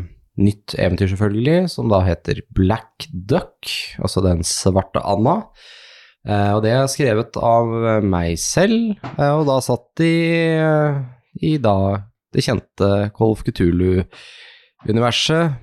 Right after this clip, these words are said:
da, eh, med Delta Green sin lille vri, med hemmelige agenter og alt det der.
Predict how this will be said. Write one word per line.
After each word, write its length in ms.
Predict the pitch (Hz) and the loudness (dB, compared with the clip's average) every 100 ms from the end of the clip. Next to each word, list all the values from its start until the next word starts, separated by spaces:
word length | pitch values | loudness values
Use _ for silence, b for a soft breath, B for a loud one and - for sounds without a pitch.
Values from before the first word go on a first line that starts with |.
| - | -4
da, 320 | 110 104 107 | 0 2 2
eh, 300 | 110 113 110 | 0 -2 -2
med 380 | 107 92 90 87 - | 0 0 0 -2 -2
Delta 320 | 90 - 101 | -2 0 0
Green 340 | 95 87 85 | 2 2 0
sin 200 | 85 95 | -2 0
lille 220 | 92 85 85 | 2 0 -2
vri, 420 | 82 82 82 82 - _ _ | -4 -6 -10 -12 -16 _ _
med 120 | 90 | -2
hemmelige 220 | 95 85 85 | 0 2 0
agenter 400 | 78 - - 85 | -2 -6 -2 -2
og 60 | |
alt 120 | 78 - | -2 -6
det 80 | - | -12
der. 120 | - | -12